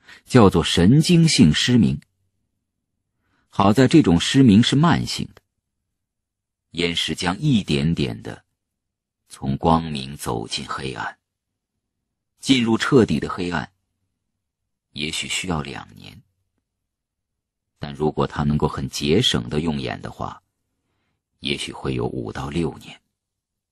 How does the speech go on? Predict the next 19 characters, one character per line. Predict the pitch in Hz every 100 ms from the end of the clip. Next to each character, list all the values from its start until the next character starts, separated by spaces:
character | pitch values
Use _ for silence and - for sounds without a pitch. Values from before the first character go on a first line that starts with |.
| _ _ _ _ _ _ _ _ _ _ _ _ _ _ -
燕 | 90 98
石 | - 90
对 | 87
医 | 78 90
生 | - 90
笑 | - 71
了 | 60
笑 | - - _ _ _ _ _ _ _ _ _ _
，“没 | - 62
关 | 64 58
系 | - -
啊， | - - - _ _ _ _ _ _ _ _ _ _ _ _ _
看 | - 67
起 | 57 -
来 | 60 62 60
我 | 60 58
会 | -
先 | 65 - 82 90
死， | 92 -